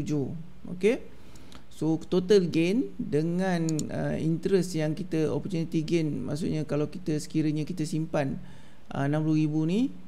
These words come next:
kita akan dapat enam puluh tujuh ribu. And ini adalah capital gain. Ini adalah,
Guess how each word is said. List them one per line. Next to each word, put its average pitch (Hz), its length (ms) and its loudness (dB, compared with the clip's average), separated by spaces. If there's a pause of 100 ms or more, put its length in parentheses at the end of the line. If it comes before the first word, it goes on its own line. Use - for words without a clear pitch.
(100)
kita 160 240 0
akan 147 240 0
dapat 143 400 2 (460)
enam 156 180 0
puluh 151 220 0
tujuh 156 140 4
ribu. 170 440 2 (400)
And 143 200 0
ini 175 240 2
adalah 160 360 2
capital 156 440 0
gain. 214 400 2
Ini 160 400 0
adalah, 156 480 2